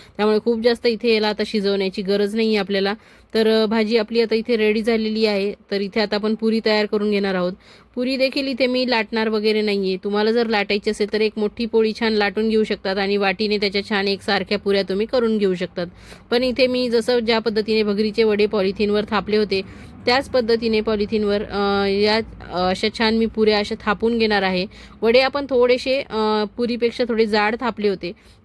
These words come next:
पुऱ्या मात्र आपण छान पातळ अशा थापून घेणार आहेत, म्हणजे त्या छान पातळ थापल्यामुळे टम्म फुगतील अशा आणि खाताना देखील मस्त लागतील. तर क-, क्रिस्पी कुरकुरीत ह्या पुऱ्या आपल्याला खाताना लागणार आहेत. त्यामुळे जेवढं पातळ तुम्हाला इथे थापता येईल तेवढी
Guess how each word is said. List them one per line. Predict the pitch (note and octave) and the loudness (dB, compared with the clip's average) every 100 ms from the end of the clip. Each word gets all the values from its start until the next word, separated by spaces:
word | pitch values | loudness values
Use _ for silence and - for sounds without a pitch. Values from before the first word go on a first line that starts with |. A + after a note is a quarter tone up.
| - | -2
पुऱ्या | A#3+ B3 | 2 2
मात्र | B3 A#3+ | 2 0
आपण | B3 A#3 A#3+ | -2 -2 -4
छान | B3 A#3 | -2 -2
पातळ | A3 G#3 - A#3 | -2 -2 -2 -2
अशा | A#3 A#3 | -2 -2
थापून | A3+ G#3 A3 | -4 -2 0
घेणार | G#3+ G3+ G3 | 0 0 0
आहेत, | F#3 F#3+ | -2 -2
म्हणजे | G3 G3 G3+ | -2 -2 0
त्या | G#3+ G#3+ | 0 -2
छान | - G#3+ G#3 | -2 -2 -2
पातळ | G#3 G3 G#3+ A3 | -2 -2 -2 -2
थापल्यामुळे | A3 A3 A3 G3+ | -2 0 0 0
टम्म | G3+ A3 A3 A3+ | 0 0 0 0
फुगतील | A3+ G#3 - A3+ | -2 -8 -4 -2
अशा | G#3 G#3+ G3+ - - - - | 0 0 -4 -6 -20 -20 -4
आणि | G#3 A#3 | 0 2
खाताना | A#3+ G#3+ A3+ A3+ | 0 0 2 2
देखील | A3 B3 A3+ | 2 0 -2
मस्त | G#3+ G#3+ B3 | -2 -2 0
लागतील. | A3+ G3+ G#3 G3 G#3 | 0 -2 -6 -4 -4
तर | G3+ | -6
क-, | - G3+ G3 G3 | -4 0 0 0
क्रिस्पी | A3 A3 B3 | -2 -2 -4
कुरकुरीत | A#3+ A#3 G#3+ A#3 A3+ | -2 -2 0 0 0
ह्या | A#3 A3 | 0 0
पुऱ्या | A3 G#3+ G#3 | 0 2 2
आपल्याला | G3+ G#3 G#3 G#3 | 0 0 0 0
खाताना | A3 G3 G3 G3+ | -4 -4 -2 -2
लागणार | G3+ F#3+ G3 | -2 -2 -2
आहेत. | F#3+ F3+ - - - - | 0 -2 -6 -16 -12 -4
त्यामुळे | G#3+ A#3 A#3+ | 0 2 2
जेवढं | A#3 A3+ B3 | 4 4 2
पातळ | A#3 G#3+ A3 | -2 -2 -2
तुम्हाला | A3+ A3+ A3 | 0 0 0
इथे | A3 A3+ | -2 -4
थापता | A3 F#3+ - | -4 -4 0
येईल | G#3 G3+ G#3 | 0 2 2
तेवढी | G3+ | 0